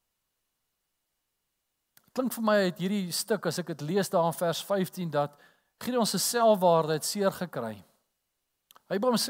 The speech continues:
beskou homself as die geringste in sy familie. Ons in Afrikaans sal mos sê, "Ek is die swart skaap."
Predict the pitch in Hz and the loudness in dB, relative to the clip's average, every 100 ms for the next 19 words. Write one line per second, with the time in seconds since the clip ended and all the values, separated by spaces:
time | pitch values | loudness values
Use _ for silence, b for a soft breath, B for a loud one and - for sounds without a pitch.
0 | 240 180 - 254 233 214 254 208 180 - | -2 -4 0 2 2 0 0 0 0 -4
1 | 165 - 165 160 190 - 202 185 b b | -8 -6 -4 -2 -4 -4 -4 -4 b b
2 | b - 175 - 175 - 160 139 139 120 | b -10 -6 -4 -6 -6 -8 -8 -10 -10
3 | 92 _ _ _ _ _ _ _ _ _ | -12 _ _ _ _ _ _ _ _ _
4 | _ _ _ _ _ _ _ - 147 160 | _ _ _ _ _ _ _ -12 -10 -8
5 | 156 170 170 175 185 175 156 165 151 _ | -8 -6 -4 -4 -4 -8 -8 -8 -10 _
6 | _ _ _ _ - - 160 170 165 160 | _ _ _ _ -12 -8 -4 0 2 0
7 | - 131 117 | -2 -4 -6